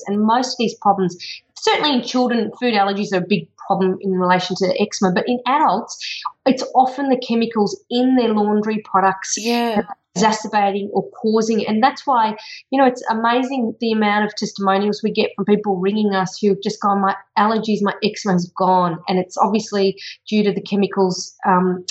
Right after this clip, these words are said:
Speaker 1: you know, in their laundry products that were causing a lot of the symptoms.
Speaker 2: Yeah, and the other thing I've heard you talk about is, you know, like, I grew, I grew up in India. I don't know if I've told you this. I lived there till I was fifteen, and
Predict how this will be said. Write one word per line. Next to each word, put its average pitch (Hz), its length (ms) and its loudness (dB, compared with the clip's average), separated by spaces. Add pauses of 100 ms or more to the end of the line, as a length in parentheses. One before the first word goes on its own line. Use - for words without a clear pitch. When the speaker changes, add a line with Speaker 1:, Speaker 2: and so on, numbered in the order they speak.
(300)
Speaker 1:
you 208 80 4
know, 196 140 2
in 196 320 0
their 185 200 2
laundry 214 420 2
products 190 300 -2
that - 140 0
were 214 60 0
causing 196 400 0
a 180 40 2
lot 180 180 2
of 175 80 -2
the 175 60 -2
symptoms. 170 800 -2 (100)
Speaker 2:
Yeah, 220 360 0
and 247 120 0
the 262 120 2
other 277 160 2
thing 339 200 -2
I've 220 160 -2
heard 196 220 0
you 196 80 -4
talk 180 240 -2
about 185 340 0
is, 208 180 -6
you 220 60 -6
know, 185 160 0
like, 180 220 0 (480)
I 226 160 6
grew, 240 240 -8
I 208 100 4
grew 233 140 0
up 226 120 -2
in 175 100 -2
India. 180 260 0
I 170 40 0
don't 185 140 4
know 180 60 2
if 175 80 -4
I've 165 100 -2
told 180 220 0
you 175 60 0
this. 165 160 -4
I 170 40 2
lived 202 220 0
there 220 80 2
till 175 160 -2
I - 20 0
was 160 140 -4
fifteen, 175 600 2 (320)
and 214 220 -2